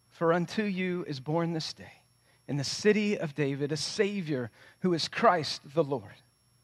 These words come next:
And this will be a sign for you, and you will find a baby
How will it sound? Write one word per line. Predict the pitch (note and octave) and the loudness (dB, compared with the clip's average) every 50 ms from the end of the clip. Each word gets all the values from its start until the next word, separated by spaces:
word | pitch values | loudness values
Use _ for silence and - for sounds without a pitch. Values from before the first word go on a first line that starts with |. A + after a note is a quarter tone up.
| _ _ _ _ _ _ _ | _ _ _ _ _ _ _
And | - - D#3+ | -4 -2 -2
this | F3+ F3+ - | 0 0 -2
will | F3 D#3 | -4 -2
be | D3 D#3+ D3+ | 0 0 0
a | C#3+ | 2
sign | - - - F3 E3 D#3+ D#3 D3 | 0 2 2 2 4 4 2 0
for | D3 - C#3 | -2 -4 -6
you, | B2+ B2 C3 B2+ B2+ | -4 -2 -2 -2 0
and | B2+ C3 | -2 -2
you | C3 D#3+ | -2 -2
will | D3 C3 | -2 -4
find | - - - D#3+ D#3+ D3+ D3 C#3 | -4 -4 -2 -2 0 0 -2 -2
a | C3+ | -2
baby | B2 D#3+ D#3 D3+ C#3 C3 B2+ A2+ | -2 0 0 0 -2 -2 -4 -6